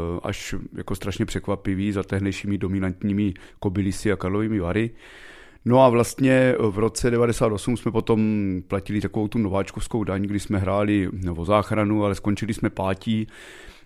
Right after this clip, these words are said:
Měli jsme tehdy hrozně moc zraněných a dostali jsme se tak jakoby blbě do toho zápasu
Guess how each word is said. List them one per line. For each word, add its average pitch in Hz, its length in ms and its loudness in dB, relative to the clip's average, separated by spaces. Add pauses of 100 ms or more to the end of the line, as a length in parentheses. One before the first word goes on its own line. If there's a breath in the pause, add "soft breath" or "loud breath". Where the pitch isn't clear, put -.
Měli 104 200 2
jsme 110 160 0
tehdy 110 280 6
hrozně 101 260 2
moc 110 140 2
zraněných 98 500 0
a 110 40 -2
dostali 101 300 -4
jsme 104 180 -4
se 104 180 -4
tak 95 220 -8
jakoby 101 280 -4
blbě 95 300 0
do 101 80 0
toho 104 220 -2
zápasu 98 560 -2